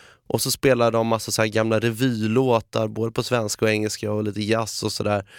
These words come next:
Och helt plötsligt så bara hoppar Lill-Babs fram och börjar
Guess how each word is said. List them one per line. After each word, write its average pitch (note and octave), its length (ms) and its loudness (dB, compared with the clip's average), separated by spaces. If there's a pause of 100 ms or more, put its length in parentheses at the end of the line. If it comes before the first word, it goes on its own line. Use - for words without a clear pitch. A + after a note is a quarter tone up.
(120)
Och - 220 -2
helt D3+ 320 0
plötsligt A#2+ 340 0
så B2 100 -2
bara A2+ 160 2
hoppar A#2 300 2
Lill-Babs A#2+ 840 0
fram G#2 380 0 (160)
och - 360 -10
börjar A#2 380 4